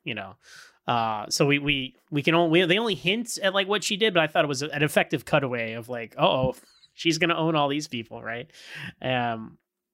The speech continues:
but then, uh, Clark arrives at isis, and Tess is there, and they have a good back and forth, and he's like, "Oh, uh,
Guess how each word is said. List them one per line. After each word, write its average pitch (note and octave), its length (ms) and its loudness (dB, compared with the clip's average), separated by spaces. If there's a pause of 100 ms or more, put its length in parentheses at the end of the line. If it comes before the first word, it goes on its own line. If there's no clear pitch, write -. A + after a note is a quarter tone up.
(140)
but D#3+ 180 6
then, D#3 200 2
uh, B2+ 320 2
Clark F3 340 2
arrives C#3 360 2
at C#3+ 140 -8
isis, C3+ 640 -2 (360)
and C3+ 120 -4
Tess D#3 260 2
is C3 140 -4
there, A#2+ 320 -6 (500)
and C#3 100 0
they D3 60 6
have D3+ 80 4
a D3 60 -2
good C#3+ 140 2
back C3 220 2
and B2 140 -6
forth, A#2+ 340 -4
and A#2 60 -10
he's A#2 120 -10
like, A#2 140 -6
"Oh, G#3 300 2
uh, G#2+ 360 -8